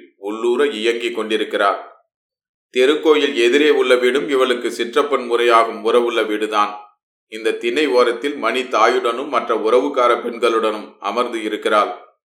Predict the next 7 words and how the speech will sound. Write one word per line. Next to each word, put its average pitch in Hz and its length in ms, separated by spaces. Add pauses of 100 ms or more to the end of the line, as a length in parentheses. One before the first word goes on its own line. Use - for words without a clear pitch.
(880)
ஏழு 143 380
நாட்களில் 147 540
பாகவத 135 560
புராண 127 360
கதைகளை 123 440
சொல்வதுதான் 120 680
சப்தாகம். 110 580